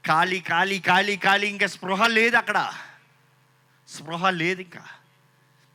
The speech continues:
కాల్చబడినా కూడా ఏం తేడా తెలియట్లే. బండ బారిపోయిన హృదయం, దైవ భ-, దైవ భయం లేని మనస్సు.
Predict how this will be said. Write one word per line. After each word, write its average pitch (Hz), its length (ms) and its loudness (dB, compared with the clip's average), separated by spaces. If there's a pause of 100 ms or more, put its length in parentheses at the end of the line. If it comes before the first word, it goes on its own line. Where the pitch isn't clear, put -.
(120)
కాల్చబడినా 196 600 2
కూడా 208 540 2 (500)
ఏం 175 260 -2
తేడా 180 280 -2
తెలియట్లే. 147 460 -14 (540)
బండ 156 340 -2
బారిపోయిన 156 480 0
హృదయం, 123 460 -6 (800)
దైవ 175 380 2
భ-, 143 160 -2
దైవ 170 400 2
భయం 180 400 2
లేని 180 200 2
మనస్సు. 160 600 -4